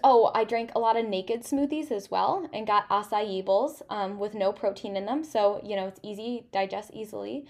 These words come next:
But the Naked smoothies were really good to get in the carbs. So when I was sipping on something, um, like, fluid-wise, I made sure that I was taking in something that had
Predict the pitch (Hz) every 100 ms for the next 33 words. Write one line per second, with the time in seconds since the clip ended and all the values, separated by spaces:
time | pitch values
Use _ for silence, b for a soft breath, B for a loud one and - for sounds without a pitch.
0 | B B B 240 247 226 247 294 285 247
1 | 233 208 190 185 180 180 180 170 214 190
2 | 147 98 - - - - - 190 190 -
3 | 208 202 190 190 202 202 214 233 226 220
4 | 233 233 220 220 220 - _ _ - 190
5 | 185 190 190 294 311 294 285 277 277 220
6 | 214 208 - 208 202 196 202 - 190 196
7 | 190 185 185 180 185 185 185 - 185 180